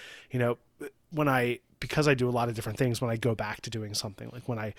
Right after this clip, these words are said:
when I get my paints out and I go back out to the landscape and paint for a couple hours, it's just so refreshing to be able to go back into that and then had,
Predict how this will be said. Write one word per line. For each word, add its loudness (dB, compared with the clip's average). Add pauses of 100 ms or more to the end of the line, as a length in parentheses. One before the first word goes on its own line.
(140)
when 6
I 6
get 0
my -2
paints 2
out 2
and -10
I -6
go 0
back 2
out -4
to 0
the -2
landscape -2
and -8
paint -4
for -2
a 0
couple 2
hours, -2 (320)
it's 0
just 2
so 10
refreshing 6
to -10
be -6
able -8
to -12
go -2
back -8
into -2
that -6
and -6
then -8
had, -4